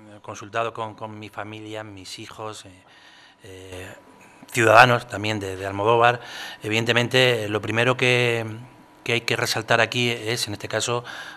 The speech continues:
pues lo que el partido, en este caso, decida, la ejecutiva local, provincial decida. En principio estoy abierto y la verdad que sí quiero seguir con el proyecto del Partido Popular en Almodóvar del Campo.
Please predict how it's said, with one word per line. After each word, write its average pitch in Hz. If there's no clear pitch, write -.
pues -
lo 98
que -
el 95
partido, 101
en 101
este 101
caso, 104
decida, 131
la 104
ejecutiva 98
local, 117
provincial 104
decida. 127
En 104
principio 123
estoy 110
abierto 123
y 95
la 98
verdad 98
que 104
sí -
quiero 98
seguir 101
con 98
el 95
proyecto 95
del 95
Partido 98
Popular 98
en 98
Almodóvar 95
del 87
Campo. 101